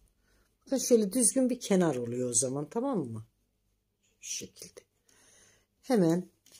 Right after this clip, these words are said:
haroşalarımı örüyorum. Bir sıra daha düz. Kolay değil mi? Bütün ilmeklerim yine aynı şekilde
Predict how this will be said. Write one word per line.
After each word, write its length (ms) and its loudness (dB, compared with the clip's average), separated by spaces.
haroşalarımı 760 -2
örüyorum. 600 6
Bir 160 2
sıra 380 4
daha 280 4
düz. 480 2
Kolay 420 4
değil 120 -2
mi? 160 -4
Bütün 340 0
ilmeklerim 1040 4
yine 320 4
aynı 500 2
şekilde 720 0